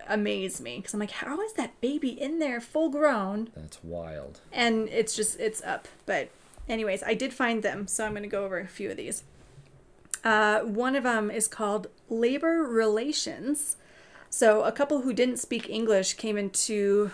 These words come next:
Speaker 1: came in ready to deliver. The man kept tr-, trying to get out of the delivery room, but we kept insisting, this is from a nurse's perspective,
Speaker 2: Mm-hmm,
Speaker 1: by the way,
Speaker 2: mm-hmm.
Speaker 1: uh, but we kept insisting he had to stay for moral support. When the baby emerged,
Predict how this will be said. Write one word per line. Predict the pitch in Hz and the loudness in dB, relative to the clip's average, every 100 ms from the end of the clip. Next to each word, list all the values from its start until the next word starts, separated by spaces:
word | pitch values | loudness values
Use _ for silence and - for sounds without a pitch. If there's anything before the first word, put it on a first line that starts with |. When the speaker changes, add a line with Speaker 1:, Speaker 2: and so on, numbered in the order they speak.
| - - | -8 -2
Speaker 1:
came | 254 240 | 2 4
in | 233 | 4
ready | 208 196 | 4 4
to | 190 | 0
deliver. | 185 180 - - 190 | -2 -2 -2 -4 -6
The | - | -4
man | 196 208 208 | -2 -2 0
kept | 220 214 - | -2 -2 -6
tr-, | - - | -10 -12
trying | - - 254 269 | -8 -2 0 0
to | 262 | 0
get | 202 185 | 0 0
out | 190 190 | 0 -2
of | |
the | 196 190 | 0 -2
delivery | 196 190 180 180 | 0 -2 -2 -2
room, | 175 180 208 - - - - | -2 -2 -4 -8 -18 -20 -2
but | - 196 185 - - | 2 4 2 -2 -6
we | 220 220 | -4 0
kept | 226 208 | 0 2
insisting, | 208 190 220 214 196 196 | 2 2 2 2 0 -2
this | 190 | 0
is | 190 | 0
from | 196 185 | 0 -4
a | |
nurse's | 151 - - | -4 -6 -8
perspective, | - - 113 104 113 | -6 -2 -2 -2 -2
Speaker 2:
Mm-hmm, | 120 | -2
Speaker 1:
by | 104 | -4
the | 110 | -4
way, | 98 | -6
Speaker 2:
mm-hmm. | 101 113 - - | -6 -10 -12 -4
Speaker 1:
uh, | 202 208 196 | 2 4 4
but | 208 | 0
we | |
kept | 220 302 320 | 0 0 0
insisting | 277 285 - 196 | 0 0 0 -2
he | 196 | 0
had | 202 | 0
to | 190 | -2
stay | - 214 | 2 4
for | 214 220 | 4 2
moral | 196 185 185 | 0 0 0
support. | 190 220 - 359 254 - - | 0 -2 -2 4 4 4 -2
When | 196 | -4
the | 185 | 2
baby | 214 277 285 | 2 2 0
emerged, | - 208 277 320 202 202 - | 0 0 2 2 2 -2 -6